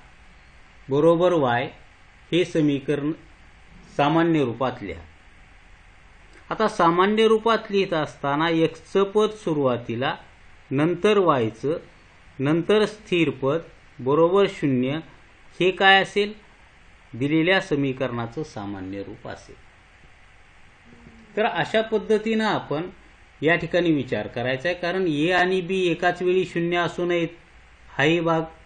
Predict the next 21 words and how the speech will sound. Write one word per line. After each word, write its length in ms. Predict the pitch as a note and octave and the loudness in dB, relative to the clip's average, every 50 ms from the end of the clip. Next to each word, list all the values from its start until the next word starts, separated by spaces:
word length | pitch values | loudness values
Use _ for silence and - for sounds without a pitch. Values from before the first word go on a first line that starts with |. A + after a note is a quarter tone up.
| - - - | -18 -8 -4
या 100 | D3 D3 | -4 -2
ठिकाणी 380 | D3 C#3+ C3+ C3+ D3+ C#3+ C#3+ C#3 | -2 -2 -4 -4 -2 -2 -2 -2
देण्यात 400 | B2+ B2 G#2+ G#2 G2+ F#2 E2+ E2+ | -2 -4 -4 -4 -4 -6 -8 -10
आलेला 320 | E2+ E2 E2+ F2 F2+ F2+ | -10 -10 -10 -12 -14 -14
आहे. 220 | E2+ - - - - - - - - - - - - | -18 -20 -20 -20 -20 -20 -20 -20 -20 -20 -20 -14 -10
आता 140 | - - F3+ | -6 -4 0
ए 280 | F#3 E3 D3+ D#3 E3+ F#3+ | 0 2 2 2 4 4
आणि 320 | G3 F#3 F#3+ G3 G#3 G#3 | 4 4 4 2 2 0
बी 220 | F#3+ F3+ G3 G3 F#3+ F3+ | 0 -2 -2 -2 0 0
एकाच 380 | E3+ E3 - F#3+ G3 F#3+ - | 0 0 0 0 0 0 2
वेळी 280 | G3 F#3+ G3 G3 G3+ F#3 | 2 4 4 4 2 0
शून्य 340 | - - F#3 F#3 F#3 F#3+ F#3+ | -2 -4 -4 -2 -2 0 0
असू 300 | F#3 E3+ E3 - G3+ F#3+ | 0 -2 -2 -2 -2 -2
नयेत. 260 | F3+ B2+ F#2+ F2+ F#2+ - - - - - - - - - - - - - - F3+ D#3+ - - - - - - - - - | -2 -2 -4 -6 -12 -16 -20 -20 -20 -20 -20 -20 -20 -20 -20 -20 -20 -20 -20 -20 -20 -18 -20 -20 -20 -20 -20 -14 -6 -2
समजा 220 | D3+ D#3 F3 F#3 | 0 2 4 4
ए 280 | F3+ E3+ E3+ F3 F3+ F#3+ | 4 4 6 6 4 4
शून्य 360 | - - G3 G3 G3 G3 F#3+ | 2 2 0 2 2 2 2
झाला 300 | F3+ F#3 F3 F3 F3+ F3+ F3 - | 2 2 2 2 2 0 0 0
तर 100 | F#3+ - | -4 -2
काय 280 | - - E3 D3 B2 | -2 0 0 0 0
घडेल, 300 | G#2 G2 G2 F2+ F2+ E2+ | 0 -2 -6 -8 -10 -10